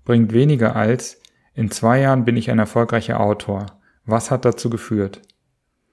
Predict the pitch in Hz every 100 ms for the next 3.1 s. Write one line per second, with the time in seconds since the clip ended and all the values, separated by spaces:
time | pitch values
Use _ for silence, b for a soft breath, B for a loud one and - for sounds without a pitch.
0 | _ _ _ - 147 160 - 120 117 147
1 | 170 - 110 104 107 123 127 - 131 117
2 | 110 - 151 139 113 104 101 - 139 139
3 | -